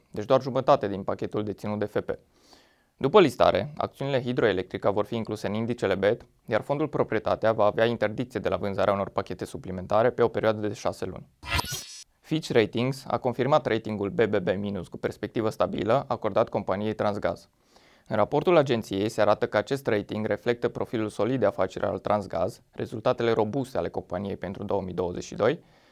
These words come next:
dar și așteptările agenției privind continuitatea cadrului de reglementare în noua perioadă de reglementare, începând cu octombrie două mii douăzeci și patru. Transilvania Investment Alliance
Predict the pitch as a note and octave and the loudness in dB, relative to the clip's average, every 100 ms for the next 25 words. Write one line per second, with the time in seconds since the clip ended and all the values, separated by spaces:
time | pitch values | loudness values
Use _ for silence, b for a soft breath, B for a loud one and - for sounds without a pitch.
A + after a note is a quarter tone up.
0 | b b A2 A2 F3+ E3 C3+ C#3 B2+ G2 | b b -2 2 2 2 0 2 4 2
1 | G2 G2+ - A2+ A#2 G2 G#2+ G#2+ F#2+ G2+ | 0 -6 -2 -2 -2 -4 -4 -2 -4 -4
2 | F#2+ F2 A#2+ C3 G2+ - G2 - G2+ G2 | -8 -2 2 2 2 0 -4 -2 -4 -2
3 | G2 F#2 F2+ F#2 G2 G#2+ G#2+ A#2 G#2 G2 | -2 -2 -4 0 2 2 4 2 2 -2
4 | G#2 - F2 F#2+ F2 F2+ E2+ G#2+ B2+ C3+ | -4 -4 -4 -6 -6 -8 0 4 4 2
5 | - - - B2+ A#2+ G2+ A#2 A2 A2 G#2+ | -4 -10 -6 -6 -4 -4 -2 -2 -2 -2
6 | G#2+ G2+ G2+ - - - - - _ _ | -2 -4 -6 -8 -12 -12 -12 -12 _ _
7 | - - - - B B B B - A2 | -6 -4 -4 -8 B B B B -4 -2
8 | A2 G2+ D3 E3 B2 B2 A#2 G#2 - F2+ | 0 4 6 4 0 0 -2 -6 -4 -6
9 | F2 G#2 | -6 -8